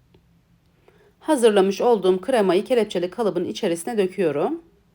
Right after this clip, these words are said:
Daha sonra kenar, kalıbın kenarlarını folyo ile kaplıyorum. Çünkü cheesecake'in, e,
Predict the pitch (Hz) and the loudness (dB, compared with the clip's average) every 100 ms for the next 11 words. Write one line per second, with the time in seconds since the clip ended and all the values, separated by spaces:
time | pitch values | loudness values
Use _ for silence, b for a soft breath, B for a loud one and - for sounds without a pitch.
0 | _ _ _ _ _ _ _ _ _ _ | _ _ _ _ _ _ _ _ _ _
1 | _ _ b b b b b - 285 311 | _ _ b b b b b 0 2 2
2 | 311 262 254 277 285 277 269 254 - 269 | 2 2 2 2 0 -2 0 -2 -2 0
3 | 262 254 247 277 262 208 190 180 220 - | 0 -2 -4 -2 0 2 2 2 0 -2
4 | 254 190 208 277 247 226 - 185 170 285 | 0 0 0 0 -2 -2 0 0 0 -2
5 | b b b b _ - 254 254 254 - | b b b b _ -10 -8 -6 -6 -6
6 | 254 247 233 240 247 - 214 208 202 202 | -6 -4 -4 -4 -6 -4 0 4 4 4